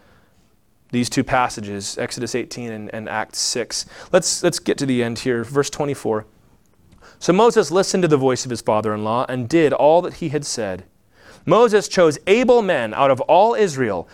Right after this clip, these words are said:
and made them heads over the people, chiefs of thousands, of hundreds, of fifties, and of tens.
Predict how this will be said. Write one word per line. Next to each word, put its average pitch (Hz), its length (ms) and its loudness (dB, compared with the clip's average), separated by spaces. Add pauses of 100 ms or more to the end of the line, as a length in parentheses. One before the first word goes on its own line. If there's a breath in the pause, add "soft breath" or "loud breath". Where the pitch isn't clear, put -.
(220 loud breath)
and 139 100 -2
made 202 180 4
them 180 140 2
heads 214 380 4
over 214 160 4
the 196 100 2
people, - 560 -6
chiefs - 260 -2
of - 100 -6
thousands, 180 580 2
of 113 80 -12
hundreds, 190 500 -4
of 117 80 -12
fifties, - 400 -2
and 117 80 -6
of 107 100 -8
tens. 98 520 -6